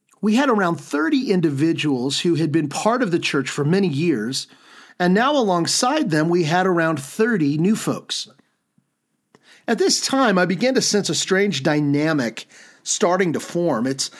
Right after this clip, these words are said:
not that there was a sense of animosity between these two groups. It's just that there wasn't a strong sense of unity and trust that existed, at least not yet.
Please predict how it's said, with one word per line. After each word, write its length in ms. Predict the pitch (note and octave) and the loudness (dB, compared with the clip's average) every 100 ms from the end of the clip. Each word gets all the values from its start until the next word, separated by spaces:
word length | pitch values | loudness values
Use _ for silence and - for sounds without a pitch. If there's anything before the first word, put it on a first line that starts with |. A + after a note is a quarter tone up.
| - - _ | -20 -20 _
not 240 | G#3 D4 | 0 0
that 140 | F#4 A3 | 0 2
there 160 | G#3 | 2
was 180 | F3 E3 | 2 0
a 60 | D3 | -2
sense 320 | - F#3+ - | 0 -2 0
of 80 | D3+ | 0
animosity 960 | C#3+ A#2 A#2 D#3+ B3 - E3+ A#2+ A2 | 0 0 0 0 0 0 -2 -2 -6
between 420 | D3+ C#3 C#3 D#3+ C#3 | -6 -6 -2 0 0
these 200 | A#2+ - | -2 -4
two 120 | A#2+ | -8
groups. 420 | - F2+ C3+ - | -6 -8 -6 -6
It's 140 | D3+ | -6
just 220 | - B3 B3+ | -2 0 0
that 140 | G3+ | 0
there 100 | F3+ | 0
wasn't 420 | D3+ E3+ A3+ D#4 | 0 0 0 -2
a 60 | F3+ | -2
strong 420 | - - E3 F3 | -2 -2 0 0
sense 380 | - - D3+ C#3 | -2 -2 -2 -4
of 260 | A2 G#2+ | -8 -6
unity 600 | B2+ G3 G#3+ G2+ F2+ F#2 - - - _ _ _ | -2 2 0 -2 -10 -16 -20 -20 -20 _ _ _
and 160 | D3+ C#3 | -6 -4
trust 720 | - - A#3 - - - - | -4 -2 -2 -2 -4 -8 -4
that 240 | D3 B2+ | -4 -2
existed, 640 | D3 B2 E3+ E3 - G#2 - _ - _ - - - - | -6 -2 -2 -4 -6 -10 -14 _ -20 _ -20 -20 -10 0
at 100 | F3 | 2
least 300 | G#3 B3 B3+ | 4 2 2
not 220 | G#3 D#3+ | 2 2
yet. 440 | D3 F3+ - - | 0 0 -4 -12